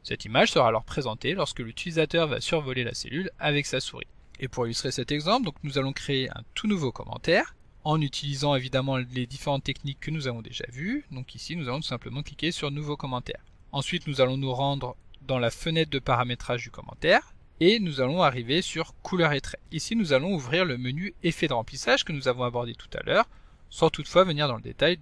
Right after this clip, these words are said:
de celui-ci. Donc lorsque nous cliquons sur le bouton, Excel nous ouvre une nouvelle fenêtre qui va nous permettre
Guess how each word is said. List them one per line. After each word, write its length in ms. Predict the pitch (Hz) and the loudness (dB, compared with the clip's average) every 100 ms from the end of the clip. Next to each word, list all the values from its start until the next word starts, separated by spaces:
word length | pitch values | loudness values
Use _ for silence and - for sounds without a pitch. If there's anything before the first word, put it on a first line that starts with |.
| 135 | -4
de 100 | 151 | -6
celui-ci. 460 | - 131 127 - - - - | -6 -8 -8 -10 -14 -20 -16
Donc 140 | - 131 | -8 0
lorsque 200 | 135 - | 2 2
nous 120 | 131 | -6
cliquons 260 | 117 - 120 | -8 -8 -8
sur 140 | 117 | -8
le 40 | |
bouton, 440 | 110 104 - 208 262 | -10 -10 -4 0 0
Excel 340 | 156 143 160 | -2 0 0
nous 200 | 147 127 | 0 -4
ouvre 200 | 131 - - - - | -10 -12 -18 -12 -6
une 140 | 240 | -2
nouvelle 240 | 247 139 | 2 2
fenêtre 520 | 117 135 147 214 - - - | 0 -2 0 2 0 -10 -20
qui 140 | - 151 | -8 4
va 160 | 170 | 6
nous 120 | 220 | 6
permettre 440 | 160 113 123 180 | 4 0 4 4